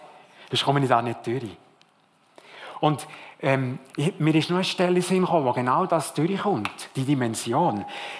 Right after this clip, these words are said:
Erster Johannes vier heisst, niemand hat Gott je geschaut, oder? Oder hat jemand von euch schon mal Gott gesehen? Ganz real. Die Bibel sagt, nein, niemand. Das ist halt schwierig manchmal, oder?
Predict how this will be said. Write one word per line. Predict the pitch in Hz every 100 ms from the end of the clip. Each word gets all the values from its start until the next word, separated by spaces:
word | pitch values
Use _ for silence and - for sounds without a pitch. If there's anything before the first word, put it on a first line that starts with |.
| -
Erster | 160 147 -
Johannes | 143 127 151 147 127
vier | - 147 185
heisst, | 156 135 - -
niemand | 156 190 196 160
hat | 139 - -
Gott | - 156 -
je | 139 139
geschaut, | 143 117 127 104 - 117
oder? | 123 170 - - -
Oder | 123 127
hat | -
jemand | 147 160
von | - 127
euch | 143 131
schon | 139
mal | 127 120
Gott | 131 135 -
gesehen? | - 123 101 - -
Ganz | - 147 147
real. | 127 117 131 95 90 - - _ _ - _ _ _ -
Die | - - -
Bibel | 131
sagt, | 131 139 131 - - -
nein, | 120 131 123
niemand. | 120 127 98 - - _ _ _ _ _ _ _ _ _ - - - - - -
Das | 147 -
ist |
halt | 151 -
schwierig | 127 175 254
manchmal, | 180 139 113 110 104 135
oder? | 165